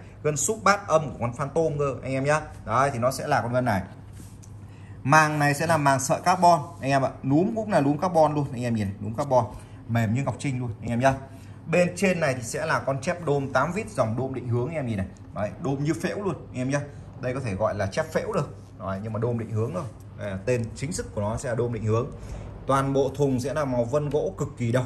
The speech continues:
anh em nhá. Tiếp đến mặt sau toàn bộ được cắt vuông thành sắc cạnh, đúng theo tiêu chuẩn của châu Âu luôn anh em nhìn này. Đấy, thụt hơi phía sau. Công suất của loa như con này thì sẽ là năm mươi oát và trở kháng sáu ohm. Cọc loa toàn bộ cọc bắp chuối là đồng nguyên khối tất. Đấy,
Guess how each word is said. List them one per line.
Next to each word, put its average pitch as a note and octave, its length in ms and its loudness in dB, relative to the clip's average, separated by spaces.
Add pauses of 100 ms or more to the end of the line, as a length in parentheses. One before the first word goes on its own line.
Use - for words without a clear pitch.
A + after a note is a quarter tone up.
(120)
anh B2 100 -2
em B2+ 100 2
nhá. C#3+ 140 4 (460)
Tiếp G3+ 180 6
đến D#3+ 180 6
mặt D#3 160 2
sau D#3 440 2
toàn B2 400 0
bộ C3+ 200 -4
được - 180 -6
cắt G3+ 140 2 (120)
vuông D#3+ 220 0
thành B2+ 180 -2
sắc F#3 220 0
cạnh, D3+ 160 2 (200)
đúng F#3 200 -4
theo G3 100 4
tiêu E3 260 0
chuẩn G2 140 0
của F#2 80 -4
châu C3 160 2
Âu C3+ 180 6
luôn C#3 180 2 (240)
anh A#2 60 -6
em A#2 100 0
nhìn A2 100 2
này. G2 100 0 (320)
Đấy, A2+ 320 0
thụt B2+ 180 -4
hơi C#3+ 160 4
phía D3 80 -2
sau. D3+ 220 6 (760)
Công G#3 260 6
suất C4 220 8
của C#3+ 120 4
loa E3+ 320 10
như E3 120 0
con E3 120 4
này C#3 180 6
thì C3 60 0
sẽ D3 140 0
là C#3+ 120 6
năm D3 200 6
mươi D#3 120 2
oát G3 160 10
và C#3 80 0
trở G#2 140 2
kháng B2 180 0
sáu C#3 220 6
ohm. G#3 240 8 (220)
Cọc C3 200 0
loa D3+ 260 6
toàn D3 300 6
bộ C#3+ 240 4
cọc B2 200 2
bắp E3+ 100 8 (140)
chuối D#3+ 340 6
là C3+ 80 4
đồng A#2 200 6
nguyên C#3 180 4
khối C#3 140 2
tất. A3 140 10 (420)
Đấy, C#3+ 400 6